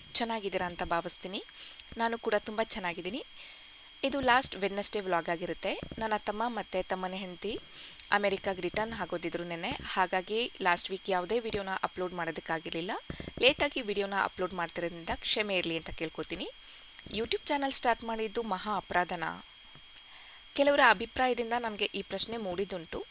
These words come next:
ಅಂಥವ್ರಿಗೆ ನನ್ನ ರಿಯಾಕ್ಷನ್ nothing, ignorance is bliss ಅಂತಾರಲ್ಲ, so ಸೈಲೆಂಟ್ ಆಗಿರೋದೇ ಬೆಟರ್ ಅನ್ಸುತ್ತೆ. ತುಂಬ ವರ್ಷದಿಂದ ನನಗೆ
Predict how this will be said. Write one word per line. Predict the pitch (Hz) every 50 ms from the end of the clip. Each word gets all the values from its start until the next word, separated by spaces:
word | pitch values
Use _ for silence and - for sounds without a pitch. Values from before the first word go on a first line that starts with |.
| - - - - - - - -
ಅಂಥವ್ರಿಗೆ | 233 247 240 247 277 285 269 262 277
ನನ್ನ | 269 254 233 226 226
ರಿಯಾಕ್ಷನ್ | 214 202 208 202 202 - - 220 220 220 226 208
nothing, | 190 175 - 190 185 185 185 - - - - 220
ignorance | 196 190 233 247 247 254 233 214 - - 214
is | 196 - - 175
bliss | 190 185 - - - 190
ಅಂತಾರಲ್ಲ, | 175 - 170 165 165 170 175 175 180 - - - - - - - - -
so | - 190 180 170 165 165 - - -
ಸೈಲೆಂಟ್ | - - - 226 226 240 262 262 254
ಆಗಿರೋದೇ | 240 226 214 196 185 185 196
ಬೆಟರ್ | 180 180 165 - 175 175
ಅನ್ಸುತ್ತೆ. | 180 170 165 - - - - 175 160 - - - - - - - - - - - -
ತುಂಬ | - 294 330 427 403
ವರ್ಷದಿಂದ | 330 254 247 - - 240 220 233 226 214 226 226 240 226 -
ನನಗೆ | 214 208 196 185 196 196 190 190 190 185